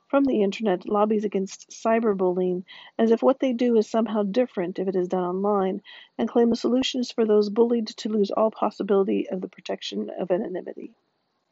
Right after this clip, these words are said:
In order to have a society in which individual needs are respected, a balance must be struck between the right to speak and have freedom of information versus the right to participate equally in society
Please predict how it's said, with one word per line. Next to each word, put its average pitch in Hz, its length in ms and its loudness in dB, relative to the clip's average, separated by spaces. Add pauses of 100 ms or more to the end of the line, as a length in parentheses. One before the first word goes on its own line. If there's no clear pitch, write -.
(1200)
In 277 140 4
order 285 160 4
to 247 120 -4
have 262 220 2
a 294 60 2
society 220 480 2
in 196 80 6
which 190 160 2
individual 214 560 6
needs 185 240 6
are 190 60 2
respected, 240 600 0
a 220 80 2
balance 214 420 4
must 202 200 -2
be 202 80 -2
struck - 320 -4
between 202 260 -2
the 185 100 -2
right 196 220 -2
to 262 100 -12
speak - 460 -6
and 185 100 -12
have 190 220 -8
freedom 208 380 2
of 185 120 -4
information 226 800 -4
versus 190 360 -8
the 190 100 -6
right 185 180 0
to - 80 -18
participate - 640 -6
equally 277 420 -2
in 269 100 -6
society 196 680 -2